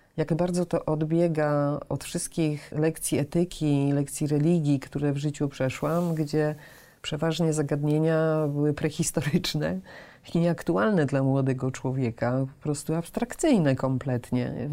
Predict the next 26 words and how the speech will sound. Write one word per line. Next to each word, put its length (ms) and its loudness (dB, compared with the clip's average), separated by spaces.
I 100 4
wzorce 500 2
są 300 0
bardzo 280 -2
często 380 -2
też 240 -4
abstrakcyjne, 840 -4
bo 140 -2
kogo 260 0
teraz 380 -2
mamy 280 4
na, 260 2
wynoszonego 760 2
na 180 2
ołtarze? 560 2
Głównie 640 2
duchownych 800 2
i 160 0
to 80 0
jeszcze 720 0
przeważnie 600 0
sprzed 640 -4
wielu, 360 2
wielu 280 0
dziesiątek 560 -2
lat, 340 -2